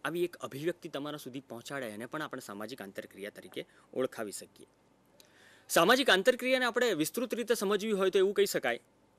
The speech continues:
કે સામાજિક આંતરક્રિયા બે પ્રકારની હોય, એક એકમાર્ગી અને બીજી દ્વિમાર્ગી. મિત્રો, થોડા વર્ષો પહેલાં તમે જોયું હશે કે મોબાઈલ પહેલાં પેજર આવ્યા.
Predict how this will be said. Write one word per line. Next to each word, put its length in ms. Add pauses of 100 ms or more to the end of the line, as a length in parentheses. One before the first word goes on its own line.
(680)
કે 60
સામાજિક 440
આંતરક્રિયા 560
બે 200
પ્રકારની 480
હોય, 140 (880)
એક 280 (300)
એકમાર્ગી 600 (420)
અને 140
બીજી 380 (160)
દ્વિમાર્ગી. 580 (320)
મિત્રો, 200
થોડા 240
વર્ષો 300
પહેલાં 400 (380)
તમે 160
જોયું 340
હશે 280 (380)
કે 300
મોબાઈલ 460
પહેલાં 440 (280)
પેજર 400
આવ્યા. 280